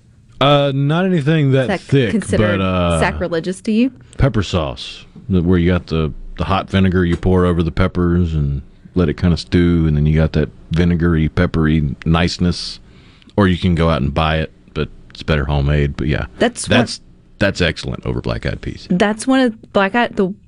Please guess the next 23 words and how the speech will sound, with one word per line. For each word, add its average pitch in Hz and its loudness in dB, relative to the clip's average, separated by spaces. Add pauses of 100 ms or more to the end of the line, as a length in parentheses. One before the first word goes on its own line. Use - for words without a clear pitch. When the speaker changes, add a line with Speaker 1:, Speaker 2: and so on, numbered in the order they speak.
Speaker 2:
if 196 0
you 185 2 (320)
use 208 4
a - -2
condiment 175 0
with 160 -2
your 160 2
black-eyed 151 -2
peas, 131 -4
that 160 0
is 160 -2
a 151 0
family 175 0
thing, 247 0
and 185 2
people 190 2
will 170 4
look 180 2
at - -2
you 180 0
odd 147 0
if 165 -2
they're, 170 2